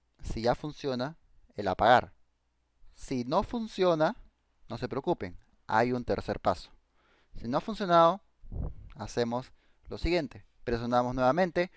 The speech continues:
Windows más R y ponemos C M D. Le damos Enter y nos aparece esta ventana. Perfecto. ¿Qué hacemos acá? Escribimos lo siguiente.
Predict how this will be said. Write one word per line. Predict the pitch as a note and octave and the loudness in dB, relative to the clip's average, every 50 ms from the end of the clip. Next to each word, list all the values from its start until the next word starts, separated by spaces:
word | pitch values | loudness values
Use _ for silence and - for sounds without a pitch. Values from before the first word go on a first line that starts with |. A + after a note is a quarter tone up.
| _ _ _ _ - | _ _ _ _ -14
Windows | A#2 B2 D#3+ F#3+ G3+ F#3+ E3+ F#3 F#3 | -6 -2 0 0 0 0 0 0 0
más | D3 C3+ - - | 0 2 6 8
R | G#3 F#3 D#3+ D#3 E3+ G#3 - _ _ _ _ _ _ _ _ _ _ _ _ _ _ _ _ _ _ _ _ _ _ _ _ _ _ _ | 8 8 10 6 4 2 -2 _ _ _ _ _ _ _ _ _ _ _ _ _ _ _ _ _ _ _ _ _ _ _ _ _ _ _
y | - F#3+ | -8 -2
ponemos | F3+ G3+ G#3+ G3 F3+ E3 E3 E3 F3+ - - - | 2 2 4 4 4 2 0 -2 -4 -6 -10 -18
C | - - - - - - F3 E3 E3 E3 | -16 -14 -14 -12 0 2 4 6 6 6
M | E3 D#3 C#3+ B2+ | 4 2 0 0
D. | A2 G2+ - - - - - - - - - - - - _ _ _ - | 0 0 -2 -4 -10 -18 -20 -20 -20 -20 -20 -20 -20 -20 _ _ _ -16
Le | - - F#2+ | -6 -2 0
damos | G2+ G#2 G#2 A2+ - - | 0 0 0 -2 0 2
Enter | G3 G3+ E3+ - C#3+ D#3 G#3+ - _ _ _ _ _ _ _ _ _ _ _ _ _ _ _ _ _ _ | 0 2 4 4 2 2 2 0 _ _ _ _ _ _ _ _ _ _ _ _ _ _ _ _ _ _
y | - F3 F#3+ | -6 -4 -2
nos | F#3+ - | 2 2
aparece | G#3+ - G3 E3+ D#3+ D#3+ D#3 - - E3 F3 - _ _ _ _ _ - | 4 6 6 6 6 6 4 2 -2 -6 -6 -10 _ _ _ _ _ -2
esta | C3+ C3+ - C#3+ | -2 0 2 2
ventana. | C3 A#2+ A2+ - - A2+ - - - - - - - _ _ _ _ _ _ _ _ _ _ _ _ _ _ _ _ _ _ _ _ _ | 2 2 2 0 -4 -8 -8 -10 -14 -16 -16 -18 -20 _ _ _ _ _ _ _ _ _ _ _ _ _ _ _ _ _ _ _ _ _
Perfecto. | - - - - D3 - - - G2 - _ _ _ _ _ _ | -20 -12 -4 -2 -2 -2 -2 -8 -20 -20 _ _ _ _ _ _
¿Qué | - E3 | -6 0
hacemos | - G3+ F#3+ F#3+ - E3+ | 0 2 2 2 2 2
acá? | E3 - F#3+ D#3 - _ _ - | 4 6 4 4 2 _ _ -10
Escribimos | - B2+ - C3+ C3 C3+ C3+ C#3+ C#3+ D3 | -8 -8 -4 -4 -2 -2 0 -2 -2 -2
lo | C#3 A#2+ | -2 -2
siguiente. | - D#3+ F3 G3+ F#3+ C3+ - G#2 - | 2 4 6 6 4 4 0 -8 -14